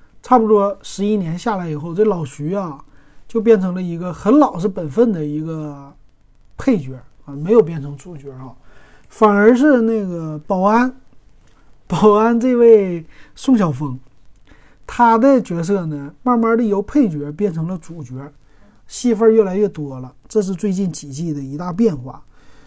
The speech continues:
当然，这宋晓峰也够能嘚瑟的了啊，虽然也是说话磕磕巴巴的，但是这个嘚瑟劲儿真是刘能第二啊！甚至呢，他的那种虎劲儿啊，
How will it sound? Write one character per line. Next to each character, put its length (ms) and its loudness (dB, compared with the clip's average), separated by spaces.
当 160 6
然， 200 4
这 80 4
宋 180 4
晓 140 4
峰 200 -2
也 160 -6
够 200 6
能 180 -2
嘚 220 6
瑟 160 -8
的 100 -14
了 100 -16
啊， 240 -16
虽 180 2
然 160 8
也 200 0
是 120 0
说 200 -2
话 260 -4
磕 220 -2
磕 100 -4
巴 200 -4
巴 260 -8
的， 100 -16
但 120 2
是 140 0
这 100 2
个 140 2
嘚 240 2
瑟 160 -2
劲 160 -6
儿 220 -8
真 180 -8
是 140 -8
刘 320 -4
能 180 -6
第 100 -4
二 220 -8
啊！ 160 -10
甚 240 2
至 200 4
呢， 180 0
他 320 -4
的 680 -2
那 160 0
种 220 -4
虎 400 -8
劲 140 2
儿 180 4
啊， 160 -14